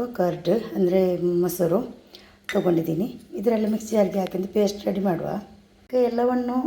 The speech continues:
ಹಾಕಿದ್ದೀನಿ ಇದಕ್ಕೆ ಮಿಕ್ಸಿ ಜಾರ್ಗೆ, ಇದನ್ನು ಪೇಸ್ಟ್ ರೆಡಿ ಮಾಡುವ. ಪೇಸ್ಟ್ ಮಾಡಿ ತಂದಿದ್ದೀನಿ, ಒಂದು ಬೌಲ್ಗೆ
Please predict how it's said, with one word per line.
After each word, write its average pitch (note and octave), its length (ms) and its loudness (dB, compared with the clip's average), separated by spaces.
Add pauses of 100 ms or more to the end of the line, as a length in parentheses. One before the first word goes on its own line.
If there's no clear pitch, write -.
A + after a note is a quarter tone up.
(100)
ಹಾಕಿದ್ದೀನಿ B3 500 -2
ಇದಕ್ಕೆ E3 280 -4 (600)
ಮಿಕ್ಸಿ G3 180 -12
ಜಾರ್ಗೆ, E3 220 0
ಇದನ್ನು F#3 320 0
ಪೇಸ್ಟ್ G3+ 280 0
ರೆಡಿ G3 220 2
ಮಾಡುವ. D3 220 -4 (300)
ಪೇಸ್ಟ್ C4 220 2 (100)
ಮಾಡಿ B3+ 240 2
ತಂದಿದ್ದೀನಿ, B3 480 4
ಒಂದು B3+ 160 2
ಬೌಲ್ಗೆ A#3 400 4